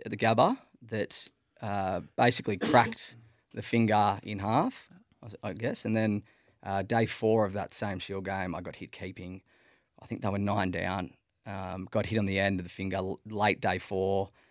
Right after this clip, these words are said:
and it did s-, uh, well, it did further damage to what had already been there. And then when the operation came about, there may have been a few things that went wrong.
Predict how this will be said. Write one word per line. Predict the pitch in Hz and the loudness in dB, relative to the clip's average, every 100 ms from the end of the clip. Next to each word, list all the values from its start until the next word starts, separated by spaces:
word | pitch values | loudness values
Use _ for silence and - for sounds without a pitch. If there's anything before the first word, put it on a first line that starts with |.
| _ _ - | _ _ -10
and | 95 | -6
it | 92 - - | -6 -4 4
did | 123 | 4
s-, | - - - - | 4 -6 -12 -10
uh, | 98 90 _ - | -10 -10 _ -16
well, | 92 | -12
it | 98 | -6
did | 107 | -2
further | - 78 | 0 0
damage | 90 78 85 82 - | -2 -6 -6 -8 -10
to | 85 | -10
what | 82 | -10
had | 80 - _ | -12 -20 _
already | 101 92 | -6 -4
been | 92 95 | -2 -2
there. | 95 107 | 0 4
And | 117 | 6
then | 127 | 6
when | 147 110 | 6 4
the | 107 104 | 2 0
operation | 95 92 90 92 110 | 0 0 -2 -2 -4
came | - 104 | -4 -4
about, | 90 90 90 92 _ _ - - | -4 -4 -2 -4 _ _ -12 6
there | 120 | 10
may | 131 131 | 12 12
have | 117 | 10
been | 117 110 | 6 4
a | |
few | - 104 | 2 -2
things | 113 107 | 0 0
that | 95 | 0
went | 101 92 | -2 0
wrong. | 104 107 104 104 95 | 2 4 4 2 -2